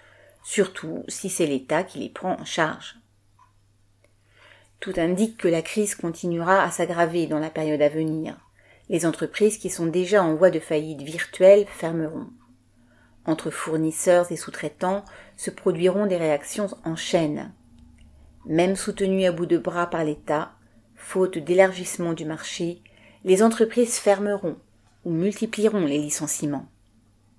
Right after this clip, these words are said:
Après les travailleurs précaires, déjà jetés à la rue, ce sera le tour des travailleurs qualifiés. Ils seront rejoints par bien d'autres, issus de cette fraction de la petite bourgeoisie en voie d'être ruinée,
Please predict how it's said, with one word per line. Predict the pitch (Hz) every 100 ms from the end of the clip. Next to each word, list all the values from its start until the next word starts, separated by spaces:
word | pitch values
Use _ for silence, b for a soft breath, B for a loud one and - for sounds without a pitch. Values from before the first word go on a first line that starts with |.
| _ _ _ _ _ _ B B B -
Après | 160 - 214
les | 185
travailleurs | - 175 165 175 180
précaires, | - - 151 - 202 240 226 - _ -
déjà | 156 165 151 160
jetés | 156 151 - 156
à | 156
la | 147
rue, | 143 170 214 _ _ b b b b
ce | -
sera | 202 202 196
le | 202 196
tour | 220 226
des | 190
travailleurs | - 190 185 196 196 -
qualifiés. | - 143 135 - - 143 - _ _ b b b -
Ils | 214
seront | - 226 214
rejoints | 214 202 214 220
par | 190 170
bien | 156 170 185
d'autres, | 170 151 147 - 151 B B -
issus | 208 - -
de | 196
cette | 196 180
fraction | - 190 190 - 202
de | 175
la | 165
petite | 165 185 170
bourgeoisie | 175 175 175 170 165 170 -
en | 180
voie | 160 170
d'être | 165 160 170
ruinée, | 156 170 185 156 160